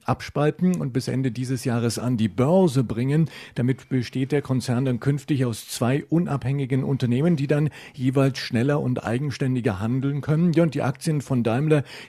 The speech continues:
die springen um fast neun Prozent nach oben. Anteilsscheine von Volkswagen liegen etwas mehr als zwei Prozent zu. Die Papiere von B M W steigen um eineinhalb Prozent. Ja, und die Kursgewinne vielmehr von eben, ja, Daimler, den Autobauern,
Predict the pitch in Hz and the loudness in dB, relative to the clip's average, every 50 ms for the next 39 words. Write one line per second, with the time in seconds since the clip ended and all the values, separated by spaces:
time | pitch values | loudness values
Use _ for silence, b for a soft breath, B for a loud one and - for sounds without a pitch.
0 | B - 147 143 117 - - 143 143 143 143 143 131 120 - - 127 120 - - | B -2 0 0 0 0 -4 -2 -2 -2 0 0 -2 -2 0 0 0 0 0 -2
1 | - 113 101 117 123 120 117 135 160 180 185 190 185 - - 156 147 143 - 143 | -4 -2 0 2 4 4 4 4 4 6 6 4 4 2 0 -2 -2 -2 0 -2
2 | 123 131 113 104 - - 139 143 139 151 147 147 143 143 - - 123 135 127 123 | -2 -2 -2 -6 -4 0 0 0 0 0 0 0 -2 -4 -4 -4 -4 -4 -2 -2
3 | 127 123 117 - - 127 120 127 127 120 - - 120 113 - - 160 165 - - | -2 -2 -2 -2 -2 -2 0 0 -2 -4 -2 -2 -4 -4 0 2 2 2 2 2
4 | - 151 139 139 139 147 135 B B B B B B 135 127 123 135 117 107 - | 0 0 2 2 2 0 -2 B B B B B B -2 0 0 -2 -4 -4 -2
5 | 120 107 90 110 110 104 104 101 - - - - 113 110 120 120 - - 127 110 | -4 -4 -2 0 -2 0 -2 -4 -6 -8 -6 -2 0 0 0 0 -2 -4 -6 -4
6 | - 135 127 127 127 - - 135 135 123 120 110 - 113 - - 127 135 135 127 | -2 -2 -2 -2 -2 -4 -4 -2 -2 -2 -2 -2 -2 -4 -4 -4 -2 0 2 2
7 | 123 117 - - 117 117 110 120 120 127 123 123 107 131 135 139 135 127 B B | 2 0 0 0 -2 -2 0 0 0 0 0 0 0 2 2 2 2 0 B B
8 | B B - - - 110 110 113 123 110 104 - - 117 131 135 131 127 117 120 | B B -8 -4 -2 -2 -2 -2 -2 -4 -2 -2 -4 -2 -2 0 0 0 0 0
9 | 113 110 - - 123 117 - - 123 123 131 - B B B B B 180 185 175 | -2 -2 -4 -6 -8 -6 -2 0 0 0 0 -2 B B B B B 2 2 2
10 | - 160 147 135 131 135 - 165 170 160 151 - - 139 120 131 135 147 170 175 | 4 4 4 4 4 4 2 2 2 2 2 2 0 2 2 2 2 2 0 -2
11 | 165 - - 160 147 147 143 139 139 151 170 165 - - 143 156 160 156 131 113 | -2 -2 -2 -2 0 0 0 2 2 2 0 0 0 -2 -2 -2 -2 -4 -4 -4
12 | 123 113 - - 104 95 95 110 120 104 123 151 160 147 131 117 127 110 - 113 | -4 -6 -4 -4 -6 -6 -4 -2 0 0 2 2 0 0 0 -2 -2 -4 -2 -2
13 | 131 131 147 127 127 123 131 135 135 143 127 | -2 -2 -2 -2 -2 0 0 0 0 0 -2